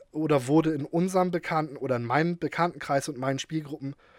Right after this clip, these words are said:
zum Beispiel sehr aktiv und sehr viel das Set Khans of Tarkir gespielt. Dementsprechend möchte ich einen relativ großen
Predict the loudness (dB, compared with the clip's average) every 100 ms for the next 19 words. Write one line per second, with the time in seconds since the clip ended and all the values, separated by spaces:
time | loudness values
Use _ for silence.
0 | -20 _ -8 -2 2 2 2 -4 2 4
1 | 4 0 -4 -8 -8 -6 -6 -2 2 4
2 | 2 -2 -10 0 2 2 2 0 0 -2
3 | -2 -4 -2 0 0 -2 -8 -10 -4 2
4 | 2 2 0 0 0 -6 -6 2 4 4
5 | -2 _ _ _ _ _ _ _ _ _
6 | _ _ -20 -20 -20 -20 _ -2 0 0
7 | -2 -2 -2 -4 -2 -2 -4 -8 -6 -2
8 | 2 2 2 -4 -8 -14 -6 2 4 4
9 | 0 -2 -2